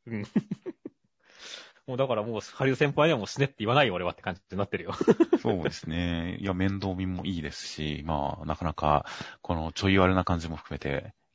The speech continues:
Speaker 2: まあ、この、いい先輩ですよ。
Speaker 1: そうだね。
Speaker 2: あと、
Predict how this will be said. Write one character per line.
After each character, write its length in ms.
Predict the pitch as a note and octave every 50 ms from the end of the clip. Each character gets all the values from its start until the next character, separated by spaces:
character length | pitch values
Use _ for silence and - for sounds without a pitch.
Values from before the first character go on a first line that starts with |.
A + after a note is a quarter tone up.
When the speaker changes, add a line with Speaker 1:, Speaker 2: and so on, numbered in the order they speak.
| _
Speaker 2:
ま 480 | - F2 D#2+ D2+ C2+ - - - - D#2+
あ、 20 | -
こ 120 | - F2
の、 260 | D#2+ D2+ D2+ D2+ D2+ - - _ _ _ _ _ -
い 80 | -
い 40 | F#2+
先 180 | E2 - D#2 C2+
輩 120 | E2+ D#2
で 80 | C#2 -
す 60 | -
よ。 100 | - - _ _ _ _ _ _ _ _ _ _ _ _ _ -
Speaker 1:
そ 100 | - D3
う 40 | G#2
だ 80 | F2+
ね。 340 | - A2 A2+ A2+ A2 A2 G#2+ _ _ _ _ _ - - - - - - - - - - - _ -
Speaker 2:
あ 120 | - F2+
と、 380 | - - D#2 D2 D2 C#2+ -